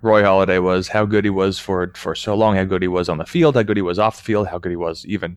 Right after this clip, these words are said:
away from the stadium. And you think of how easy it would be. You figure at any given time, he's got hundreds of peers, and then there are thousands of people who aspire to be Roy Halladay, just thousands of people who wanna live that life, at, at least just wanna sample, like, a,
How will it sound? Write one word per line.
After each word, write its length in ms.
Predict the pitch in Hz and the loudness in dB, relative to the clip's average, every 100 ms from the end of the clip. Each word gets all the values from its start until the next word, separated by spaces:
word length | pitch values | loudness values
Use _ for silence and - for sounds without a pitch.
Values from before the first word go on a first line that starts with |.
| - | -10
away 240 | - 98 98 | -2 0 0
from 160 | - | -2
the 60 | 92 | -6
stadium. 400 | - 139 123 107 | -2 -2 0 2
And 80 | 107 | 0
you 40 | |
think 220 | - 160 | 0 0
of 100 | 117 | -2
how 300 | 107 143 147 - | -2 0 0 2
easy 340 | 156 139 123 | 0 2 0
it 20 | |
would 240 | 82 98 - | -2 -4 -6
be. 100 | 90 | -4
You 160 | 101 | -4
figure 420 | - 185 143 104 - | -2 0 0 0 0
at 140 | 151 | 2
any 160 | 185 185 | 2 2
given 420 | 143 127 110 95 - | 0 0 0 -2 -4
time, 260 | - 82 87 | -6 -6 -4
he's 200 | 101 - | -4 -2
got 220 | 87 - | -4 -4
hundreds 580 | - 139 143 120 110 82 | -6 -2 -2 -2 -4 -2
of 260 | 90 87 - | -4 -4 -10
peers, 420 | 95 82 78 85 | -4 -2 -2 -4
and 120 | 92 | -2
then 220 | 92 95 | 0 0
there 160 | 95 92 | 0 0
are 60 | |
thousands 480 | 90 120 131 107 92 | -2 -2 -2 -2 -6
of 80 | 87 | -8
people 240 | - - | -12 -12
who 160 | 87 85 | -12 -10
aspire 400 | 80 - 90 85 | -10 -6 -4 -4
to 80 | 85 | -8
be 400 | 92 95 90 87 _ | -10 -8 -8 -12 _
Roy 160 | 80 80 | -10 -6
Halladay, 360 | 85 82 85 87 | -4 -4 -6 -10
just 180 | 98 | -12
thousands 360 | - 113 123 113 | -6 -2 -2 -2
of 80 | 92 | -6
people 240 | 110 101 | -6 -8
who 260 | 92 98 90 - | -6 -6 -8 -8
wanna 260 | 117 107 107 | -4 -2 0
live 220 | 117 107 | -2 0
that 180 | 107 92 | -4 -2
life, 320 | 104 104 104 | -4 -4 -6
at, 120 | 98 - - | -10 -12 -10
at 120 | 101 | -6
least 180 | 113 - | -6 -8
just 240 | - 107 - | -14 -12 -8
wanna 300 | 110 92 87 _ | -6 -6 -8 _
sample, 460 | - - 127 104 95 | -16 -8 -6 -4 -4
like, 160 | 92 92 | -2 -4
a, 160 | 87 | -6